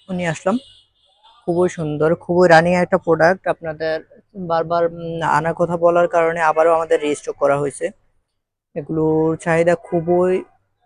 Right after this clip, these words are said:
চাহিদা ছিল, আমরা কিছুদিন রিস্টক করতে পারি নাই। এখন আবার সবগুলো কালেকশন আমাদের হিউজ পরিমাণ রিস্টক করা হয়েছে। সবগুলো, এগুলো হান্ড্রেড পার্সেন্ট কালার গ্যারান্টি থাকবে, একদম ব্লক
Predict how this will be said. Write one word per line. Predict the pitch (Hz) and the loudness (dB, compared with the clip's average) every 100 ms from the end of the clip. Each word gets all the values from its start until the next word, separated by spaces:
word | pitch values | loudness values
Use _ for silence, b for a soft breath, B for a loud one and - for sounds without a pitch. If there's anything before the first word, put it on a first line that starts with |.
| _ 190 185 | _ -14 -4
চাহিদা | 165 165 170 | 2 4 4
ছিল, | 175 185 180 185 247 262 _ _ _ _ _ _ _ _ - | 2 0 -2 0 -2 -6 _ _ _ _ _ _ _ _ -6
আমরা | 165 | -6
কিছুদিন | 160 165 170 170 | -6 -8 -6 -4
রিস্টক | 170 160 185 | -2 -2 -2
করতে | 175 165 170 | -2 -2 0
পারি | 160 156 | 2 2
নাই। | 156 208 - | 0 -4 -8
এখন | 220 170 165 | -12 -6 -2
আবার | 160 160 | -2 -2
সবগুলো | 185 175 180 190 | -4 -2 -2 -2
কালেকশন | 175 175 - 185 | -2 -2 -4 -8
আমাদের | 170 165 | -6 -4
হিউজ | 165 170 175 - | -2 -2 -4 -4
পরিমাণ | 180 170 170 | -4 -4 -4
রিস্টক | 160 151 - 160 | -6 -6 -4 -4
করা | 147 147 | 0 0
হয়েছে। | 151 147 190 - _ _ _ _ _ _ _ _ _ _ _ _ _ _ _ _ - | 0 -4 -8 -8 _ _ _ _ _ _ _ _ _ _ _ _ _ _ _ _ -6
সবগুলো, | 180 160 165 175 185 | -4 -2 0 0 0
এগুলো | 170 175 | -2 0
হান্ড্রেড | 175 175 185 | 0 -2 -2
পার্সেন্ট | 185 196 185 | -4 -4 2
কালার | 175 170 | 4 4
গ্যারান্টি | 151 147 151 | 6 4 2
থাকবে, | 151 143 151 | -2 0 -2
একদম | 160 165 160 | -2 -4 -2
ব্লক | 147 147 | 0 0